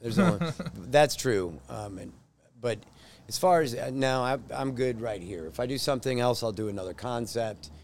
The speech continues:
Speaker 1: in another location.
Speaker 2: Gotcha. Built in nineteen fourteen.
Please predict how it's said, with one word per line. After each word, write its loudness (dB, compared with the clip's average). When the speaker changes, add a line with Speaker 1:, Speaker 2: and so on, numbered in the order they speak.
Speaker 1:
in -6
another 0
location. -6
Speaker 2:
Gotcha. -16
Built -8
in -8
nineteen -8
fourteen. -8